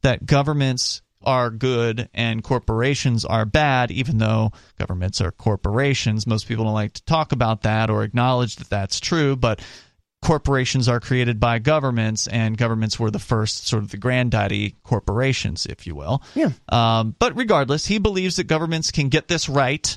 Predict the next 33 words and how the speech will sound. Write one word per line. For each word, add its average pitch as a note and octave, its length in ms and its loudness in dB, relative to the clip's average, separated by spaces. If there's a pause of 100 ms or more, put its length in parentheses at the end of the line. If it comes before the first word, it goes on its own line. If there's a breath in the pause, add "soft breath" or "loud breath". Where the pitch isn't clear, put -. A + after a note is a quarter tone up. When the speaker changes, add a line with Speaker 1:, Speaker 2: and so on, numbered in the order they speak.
(100)
Speaker 1:
somehow, B2 580 2
and C3 100 -2
that B2 100 -2
even G#3 400 -2
A F#3+ 200 2
I D#3+ 200 2
itself F3 680 -2 (400 loud breath)
could G3 300 0
be F#3+ 180 0
in F3+ 80 0
a E3 40 0
position E3 680 0
of D#3+ 580 0
governmental F3+ 680 0
power G#2 460 0
someday, G#2+ 440 -2
which F2+ 320 -2 (320 loud breath)
is C#3+ 160 2
Speaker 2:
I B2 100 4
could E4+ 140 -2
see C#4+ 260 0
that. E3+ 460 -4 (180)
Speaker 1:
Yeah, C#3+ 260 0
and A#2+ 200 0
that's C#3+ 140 0
a D#3+ 60 -2
frightening B2+ 460 0
concept A#2+ 560 0
as A2 260 -2
well. B2 360 -2
Speaker 2:
Yeah, A#3 140 0
because, A3 360 0
uh, G#3 40 -2